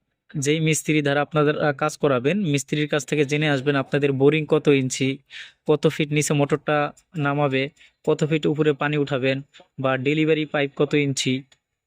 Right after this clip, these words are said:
এই জিনিসগুলো জেনে আসলে হবে কি, বাজারে আসলে আপনারা পাম্প কিনতে এসে কোনো হয়রানির শিকার হতে হবে না। অনেক সময় দেখা যায়,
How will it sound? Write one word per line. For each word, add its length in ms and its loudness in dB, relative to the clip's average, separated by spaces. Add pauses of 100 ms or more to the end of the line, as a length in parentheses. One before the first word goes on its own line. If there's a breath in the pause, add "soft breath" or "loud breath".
(220)
এই 160 2
জিনিসগুলো 420 2
জেনে 240 0
আসলে 260 0
হবে 200 2
কি, 260 2 (200)
বাজারে 400 0
আসলে 240 -2
আপনারা 280 -2
পাম্প 280 -2
কিনতে 300 0
এসে 180 -2
কোনো 300 0 (540 loud breath)
হয়রানির 340 2
শিকার 300 -2
হতে 200 0
হবে 220 2
না। 160 -8 (140)
অনেক 260 -2
সময় 200 -2
দেখা 260 -2
যায়, 220 -2